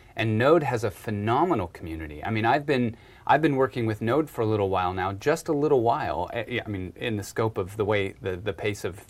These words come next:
technology these days, it's just a little while. But over the last few months, I've seen the, the main package manager for Node, N P M,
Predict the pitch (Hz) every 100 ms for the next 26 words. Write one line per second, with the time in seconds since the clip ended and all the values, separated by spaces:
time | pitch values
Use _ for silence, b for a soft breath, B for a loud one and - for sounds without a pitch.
0 | - 113 101 101 95 85 107 117 80 82
1 | 90 80 85 - 85 80 78 78 87 B
2 | B B B - 131 175 185 135 120 131
3 | 147 - - 131 147 139 113 143 147 -
4 | 117 110 - 120 113 113 101 107 101 98
5 | 95 104 110 117 110 117 113 131 123 120
6 | 127 131 - 120 120 139 110 113 117 120
7 | 117 151